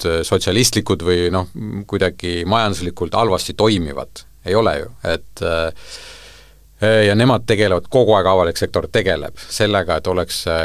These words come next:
taskukohased üüripinnad ja noh, ega siin on ju, äh, mitmeid võimalusi, ega, ega, ja see ei tähenda, et see on kulu nagu avalikule sektorile. Jah, see maja tuleb valmis ehitada, aga noh, siin on needsamad,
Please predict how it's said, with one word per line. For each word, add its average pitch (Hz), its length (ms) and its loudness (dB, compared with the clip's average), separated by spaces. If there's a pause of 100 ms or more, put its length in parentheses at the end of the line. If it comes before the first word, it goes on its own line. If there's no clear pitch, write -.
taskukohased 107 480 0
üüripinnad 120 480 0
ja 90 80 0
noh, 98 80 2
ega 107 160 2
siin 113 160 0
on 107 160 0
ju, 101 220 0 (760)
äh, 98 300 -2 (100)
mitmeid 113 240 -2
võimalusi, 110 460 2
ega, 104 180 0
ega, 107 160 0
ja 107 160 0
see 135 140 4
ei - 20 0
tähenda, 117 320 0
et - 80 -6
see 90 80 -2
on 82 80 -4
kulu 143 240 4 (160)
nagu 78 300 -4 (260)
avalikule 98 320 0
sektorile. 73 480 -4 (480)
Jah, 147 240 2
see - 320 -12
maja 98 240 2
tuleb 90 160 2
valmis 80 240 -2
ehitada, 76 380 -6 (260)
aga 95 240 2
noh, 98 160 0
siin 107 240 0
on 98 100 0 (140)
needsamad, 92 640 -2